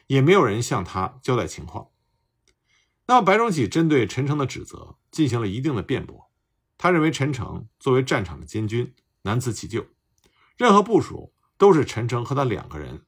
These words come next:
共同签署。但是作为战场主官，白崇禧也承认他自己指挥失当，师徒有责，所以自行处分。当天会后，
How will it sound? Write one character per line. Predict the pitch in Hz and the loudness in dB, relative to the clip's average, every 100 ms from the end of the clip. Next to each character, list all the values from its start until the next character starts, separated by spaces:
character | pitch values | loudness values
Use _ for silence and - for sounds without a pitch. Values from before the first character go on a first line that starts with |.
| _ | _
共 | 151 95 | -6 -4
同 | 92 | -4
签 | - 95 | -6 -8
署。 | 92 - _ _ _ _ _ _ _ _ - | -8 -16 _ _ _ _ _ _ _ _ 0
但 | 220 | 4
是 | 202 | 4
作 | 220 165 | 6 6
为 | 117 | 4
战 | 127 135 | 2 0
场 | 127 131 | 0 -2
主 | - | -6
官， | - 92 - _ _ _ - | -6 -6 -6 _ _ _ -2
白 | 147 | 2
崇 | 185 | 4
禧 | 170 | 2
也 | 151 - | 0 -2
承 | - - | -8 -10
认 | 107 - _ _ _ _ | -8 -10 _ _ _ _
他 | - 175 | -2 0
自 | 175 | 2
己 | 101 | 0
指 | 110 85 | -4 -6
挥 | 95 | -8
失 | 95 127 | -6 -4
当， | - - _ | -6 -10 _
师 | - 131 | -8 -4
徒 | 131 | -2
有 | 113 | -4
责， | - - - _ _ _ _ | -6 -18 -20 _ _ _ _
所 | - 156 | 2 4
以 | 143 - - | 2 -4 -10
自 | 120 | -8
行 | 110 107 | -6 -6
处 | 120 | -10
分。 | - 67 _ _ _ _ _ _ _ _ _ _ _ _ | -16 -20 _ _ _ _ _ _ _ _ _ _ _ _
当 | - 220 | 0 2
天 | 240 | 2
会 | 214 196 | 2 0
后， | 135 110 92 - | -2 -6 -8 -14